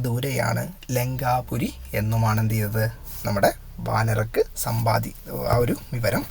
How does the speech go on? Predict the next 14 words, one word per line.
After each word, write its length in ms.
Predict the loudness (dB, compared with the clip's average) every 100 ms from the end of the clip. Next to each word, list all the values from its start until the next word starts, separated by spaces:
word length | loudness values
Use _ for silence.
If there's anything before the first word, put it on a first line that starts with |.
| -6
നൽകിയത്. 380 | -8 -8 -12 -14 -16 -16 -16 -18 -18 -18 -18 -16 2
അടുത്ത 160 | 4 4 4
ചോദ്യത്തിലേക്ക് 400 | 2 4 2 8
പോവാം. 180 | 8 8 -4 -10 -12 -12 -12 -8 6
അടുത്ത 160 | 6 8 4
ചോദ്യം, 280 | 2 2 2 0 -10 -16 -18 -20 -20 -20 -20 -8 8 10
അസുരന്മാരുടെ 720 | 12 12 12 12 12 12 10 8 2
കുലഗുരു 520 | 6 8 8 6 -2 -4 -6 -2 0
ആര്? 180 | 0 -4 -16 -20 -20 -20 -20 -20 -20 -20 -2 4
ആരാണ് 300 | 6 6 4 -4
അസുരന്മാരുടെ 560 | -4 -4 -4 -2 -2 0
കുലഗുരു? 300 | 0 0 -2 -6 -10 -20 -20 -10 0
അത് 120 | 2 2 -2 -20 -12 2
ശുക്രാചാര്യരാണ്. 1120 | 4 4 2 2 2 2 -2 -4 -6 -8 -10